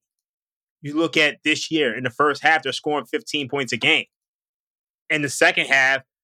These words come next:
they're only scoring around eleven. So this is a team that tends to let up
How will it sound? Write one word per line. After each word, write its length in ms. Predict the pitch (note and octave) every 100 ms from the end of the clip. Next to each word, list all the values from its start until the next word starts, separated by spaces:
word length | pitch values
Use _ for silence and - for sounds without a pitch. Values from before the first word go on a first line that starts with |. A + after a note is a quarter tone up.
| _
they're 100 | D3+
only 180 | D3+ C#3+
scoring 560 | - D#3 E3 D#3 C#3 - -
around 300 | C3 C#3 C3+
eleven. 380 | A#2 C3+ E3 - _ -
So 440 | - D#3+ C#3 A#2 _ _
this 220 | E3 E3
is 80 | E3
a 80 | F3
team 360 | - F3 E3+ D3+
that 200 | C3 -
tends 260 | E3 D3+
to 120 | A#2+ C3+
let 320 | A#2 C3 D3
up 160 | C#3